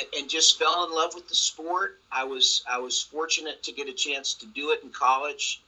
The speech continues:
and, uh, swam Division One for a guy named Joe Fisher, who was a real hero to me. In fact, most of my coaches growing up were, were people that I wanted to be like, people that believed in me,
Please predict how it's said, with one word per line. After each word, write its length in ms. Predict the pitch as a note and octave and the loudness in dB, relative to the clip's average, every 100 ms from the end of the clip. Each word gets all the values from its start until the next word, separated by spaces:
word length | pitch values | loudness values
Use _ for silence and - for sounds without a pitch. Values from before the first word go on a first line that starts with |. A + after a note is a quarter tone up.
| B2 | -14
and, 300 | A#2 A2+ A2+ | -12 -12 -12
uh, 160 | A2 | -4
swam 440 | A2 - C3+ C#3+ C#3+ | 0 0 2 0 0
Division 520 | C3+ C3 C#3+ C3 B2+ | -4 0 0 0 -2
One 320 | B2+ C3 C3+ | 0 0 0
for 420 | C3 - B2+ C3 | -6 -6 -2 -2
a 100 | B2+ | -2
guy 280 | A#2 B2 B2+ | 0 2 2
named 260 | B2+ B2+ A#2 | 0 -6 -8
Joe 220 | C3 C3 | -6 -6
Fisher, 580 | - C#3+ D3 D3 C#3 C#3 - _ _ _ _ _ | -6 -4 -2 0 -2 -4 -10 _ _ _ _ _
who 200 | D3+ C#3+ | -10 -6
was 340 | C#3+ D3 C#3 | -4 -2 -2
a 100 | D3 | -2
real 640 | C3+ C#3 D#3 D#3+ D#3 D#3 D3+ - - _ | -6 -10 -2 2 2 0 -6 -12 -20 _
hero 520 | - F3+ F3+ D3+ B2+ - | -12 -8 -6 -6 -8 -16
to 120 | A#2+ | -18
me. 280 | A#2 A2 C3+ | -18 -16 -16
In 100 | E3+ | -10
fact, 400 | - F3+ F#3+ - _ _ _ _ E3 | -4 -4 -4 -14 _ _ _ _ -10
most 320 | G#3 - - | -8 -6 -8
of 160 | A#3+ - | -10 -8
my 160 | D#3+ C#3+ | -4 -4
coaches 540 | - D3+ D3+ C#3+ C3 | -4 -6 -4 -8 -10
growing 360 | - C#3 C#3 C3 | -10 -8 -8 -6
up 260 | B2 B2 - _ _ A#2+ | -4 -4 -6 _ _ -12
were, 460 | B2+ B2+ B2 A#2 A#2 _ _ _ | -6 -4 -2 -4 -6 _ _ _
were 100 | - | -16
people 420 | - - F#3+ F#3 F3+ | -16 -12 -12 -10 -4
that 140 | D3+ | 0
I 140 | C#3 C#3 | 2 2
wanted 420 | C3+ C3+ C3 A#2 | 0 -4 -4 -6
to 40 | A2 | -12
be 200 | - A#2 | -10 -10
like, 280 | A2+ F2+ - - _ | -8 -10 -10 -16 _
people 300 | E3 E4+ D#3 | -12 -8 -6
that 220 | C#3 - | -6 -6
believed 460 | A#2 B2+ C3 B2+ - | -10 -4 -2 -2 -8
in 160 | A#2+ A#2+ | -12 -4
me, 400 | B2 B2+ - | 0 0 0